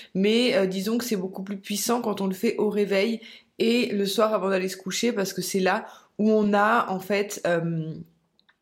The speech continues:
notre subconscient est, est entre le, dans un état, en fait, notre cerveau est dans un état, euh, de,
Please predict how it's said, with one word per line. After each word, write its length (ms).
notre 300
subconscient 640
est, 260
est 80
entre 340
le, 200
dans 240
un 140
état, 320
en 120
fait, 480
notre 360
cerveau 340
est 60
dans 180
un 100
état, 380
euh, 600
de, 460